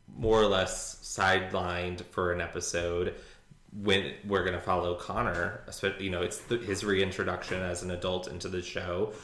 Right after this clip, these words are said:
So, yeah, he should be the focus, and the rest of the cast, um, except for Angel, really, should take a bit of a backseat.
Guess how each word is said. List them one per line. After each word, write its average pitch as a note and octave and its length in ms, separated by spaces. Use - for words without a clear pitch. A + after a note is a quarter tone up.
So, C#3+ 180
yeah, D3 240
he A2 140
should G#2 480
be F#2+ 140
the F2+ 100
focus, F2+ 500
and F#2 300
the F#2 60
rest F#2+ 320
of F#2 100
the - 60
cast, F2+ 500
um, F2 640
except - 380
for - 160
Angel, G2+ 360
really, F2 440
should F3 480
take A#2+ 320
a A2 60
bit F2+ 180
of F2 100
a F2 60
backseat. - 640